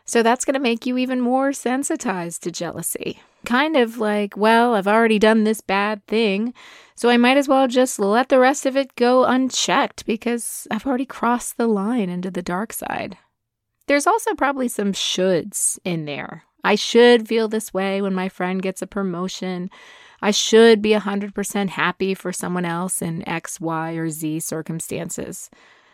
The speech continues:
Not to mention the shoulds of whatever things you're comparing yourself about.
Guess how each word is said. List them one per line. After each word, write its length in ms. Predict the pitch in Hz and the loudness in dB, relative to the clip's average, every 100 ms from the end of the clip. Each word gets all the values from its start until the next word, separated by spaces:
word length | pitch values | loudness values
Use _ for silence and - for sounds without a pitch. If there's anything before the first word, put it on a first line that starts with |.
| _ _ | _ _
Not 240 | 254 330 339 | -2 0 0
to 80 | 269 | 0
mention 440 | 247 262 285 220 | 0 0 0 0
the 80 | 180 | -2
shoulds 640 | 175 - 202 196 196 190 | -4 -2 2 2 2 0
of 300 | 185 175 175 | 0 -2 -4
whatever 380 | 180 180 180 208 | -2 0 0 -2
things 360 | 196 190 190 - | -2 -2 -2 -2
you're 140 | 185 | -4
comparing 640 | - 180 170 220 285 339 208 | -2 -6 -4 0 0 2 -2
yourself 400 | 165 - - - | -4 -8 -8 -8
about. 420 | - - - | -6 -4 -6